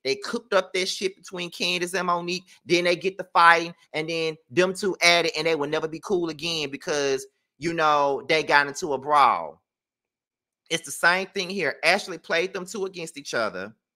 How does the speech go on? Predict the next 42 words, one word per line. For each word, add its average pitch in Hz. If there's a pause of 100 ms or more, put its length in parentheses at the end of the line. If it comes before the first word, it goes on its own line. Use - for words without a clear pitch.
(380)
and 151
they're 160
both 180
too 185
stupid -
to 170
realize 156
that 131
they 143
were 110
played, 123 (180)
but 147
they, 165 (220)
but 156
they're 165
mad 151
at 139
one 139
another. 123 (640)
Stupid -
as 220
fuck. 143 (760)
Okay, 214
stupid 262
as 214
hell. 107 (960)
I, 233
and, 226
and 220
that's 262
another 240
thing 233
that 220
I 196
don't 196
understand 180
about 170
Candace 185
and 139
Wendy 175
is 147
that 143